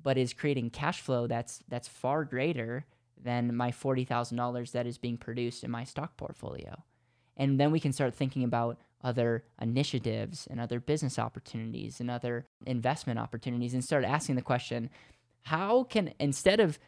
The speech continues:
instead of what number do I need to get, how can I generate this forty thousand or fifty thousand or sixty thousand faster?" That really is the question. And,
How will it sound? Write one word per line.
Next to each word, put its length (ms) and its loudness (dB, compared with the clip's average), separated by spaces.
instead 600 2
of 160 4
what 460 2
number 420 4
do 100 4
I 120 4
need 160 2
to 80 -4
get, 580 2
how 300 6
can 160 2
I 160 6
generate 720 2
this 160 -2
forty 300 2
thousand 500 0
or 140 -4
fifty 340 -2
thousand 460 0
or 80 -4
sixty 320 -4
thousand 460 -2
faster?" 680 -6
That 220 8
really 560 8
is 320 4
the 100 -4
question. 640 -4
And, 340 0